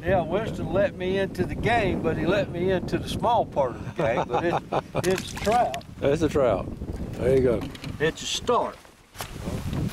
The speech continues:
Speaker 2: Uh,
Speaker 1: Another monster.
Speaker 2: Another monster. There you go.
Speaker 1: A fish is a fish, right?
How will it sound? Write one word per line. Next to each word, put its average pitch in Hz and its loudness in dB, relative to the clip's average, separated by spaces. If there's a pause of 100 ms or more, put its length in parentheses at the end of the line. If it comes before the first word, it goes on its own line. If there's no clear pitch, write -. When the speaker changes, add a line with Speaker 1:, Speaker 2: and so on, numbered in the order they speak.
(420)
Speaker 2:
Uh, - 0 (380)
Speaker 1:
Another 165 2
monster. 170 0
Speaker 2:
Another 123 2
monster. 147 4
There 139 6
you 147 2
go. 139 4 (640)
Speaker 1:
A 135 -4
fish 175 2
is 180 0
a 175 -8
fish, 113 -2
right? 131 0